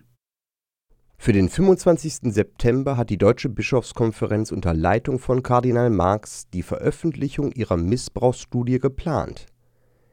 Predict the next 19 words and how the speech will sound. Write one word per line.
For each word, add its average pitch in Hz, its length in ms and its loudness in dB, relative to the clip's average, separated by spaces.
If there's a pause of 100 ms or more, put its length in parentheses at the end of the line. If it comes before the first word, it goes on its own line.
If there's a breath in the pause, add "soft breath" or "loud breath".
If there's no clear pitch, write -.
(460)
Die 85 100 -4
Zeit - 360 2
hat 175 160 -2
beschlossen, 139 540 -2
über 92 260 0
einige 139 360 0
Ergebnisse 120 580 0
vorab - 440 -4
zu 87 140 -6
berichten. 78 640 -6 (880)
Dazu 117 380 2
hat 147 100 -2
uns - 240 -6
auch 113 180 2
die 123 120 -6
Vertuschung 151 680 -2
der 147 100 0
Verbrechen 117 580 0
bewogen. 78 600 -6